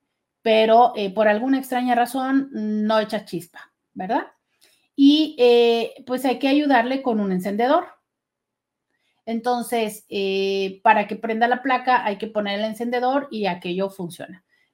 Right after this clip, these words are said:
Como cuando prendes un boiler de gas, eh, o un calentón y tienes que poner el cerillo, o sea, soltar gas, dejar salir gas y luego poner el cerillo. Ok, así funciona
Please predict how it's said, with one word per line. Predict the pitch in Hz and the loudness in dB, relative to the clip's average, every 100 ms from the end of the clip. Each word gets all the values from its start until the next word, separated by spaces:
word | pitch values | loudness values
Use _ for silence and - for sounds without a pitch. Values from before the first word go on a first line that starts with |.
| - | -2
Como | 220 208 | 0 2
cuando | 208 220 202 | 4 4 4
prendes | 185 226 220 226 226 | 6 6 6 0 0
un | 220 | 0
boiler | 214 214 220 | 2 4 4
de | 220 240 | 4 2
gas, | 269 277 302 302 - - _ | 4 2 2 -4 -14 -20 _
eh, | - 190 190 | -4 -4 -2
o | - 185 | -2 0
un | 185 | 0
calentón | 190 214 226 220 254 254 269 269 | 2 2 2 -2 -2 2 2 0
y | 185 | -4
tienes | 196 196 190 | -6 -6 -8
que | 190 | -8
poner | 185 196 196 202 208 _ _ _ | -6 -4 -4 -4 -8 _ _ _
el | - 190 | -6 -6
cerillo, | 190 196 226 247 214 285 190 | -2 -2 -2 -2 4 4 4
o | 202 | -2
sea, | - | -4
soltar | 185 190 175 202 208 | -4 -4 -2 0 0
gas, | 208 208 226 - | 2 2 0 -4
dejar | 185 180 185 | -8 -6 -6
salir | 208 202 208 | -4 -6 -2
gas | 214 220 - | 0 0 -2
y | 190 | -8
luego | 180 180 | -4 -4
poner | 180 170 165 | -6 -8 -8
el | |
cerillo. | 170 - - - - | -12 -14 -16 -18 -12
Ok, | 277 277 269 | -8 -6 -6
así | - 196 220 | -10 -12 -12
funciona | 214 208 - 208 196 196 | -10 -12 -6 -4 -4 -6